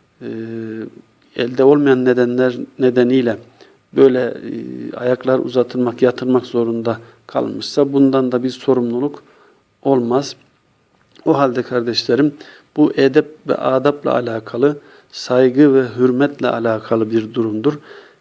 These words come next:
Kabe Allah'ın beytidir, mukaddes kabul edilmiştir. Resulullah da, e, orayı mukaddes kabul etmiştir. O halde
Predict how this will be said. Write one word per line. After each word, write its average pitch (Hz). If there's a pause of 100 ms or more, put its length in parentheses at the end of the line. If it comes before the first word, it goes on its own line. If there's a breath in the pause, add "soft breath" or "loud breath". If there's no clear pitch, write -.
(120)
Kabe 143
Allah'ın 131
beytidir, 120
mukaddes 131
kabul 123
edilmiştir. 110 (480 soft breath)
Resulullah 135
da, 127 (200)
e, 127 (520)
orayı 123
mukaddes 117
kabul 113
etmiştir. 135 (420 soft breath)
O 156
halde 127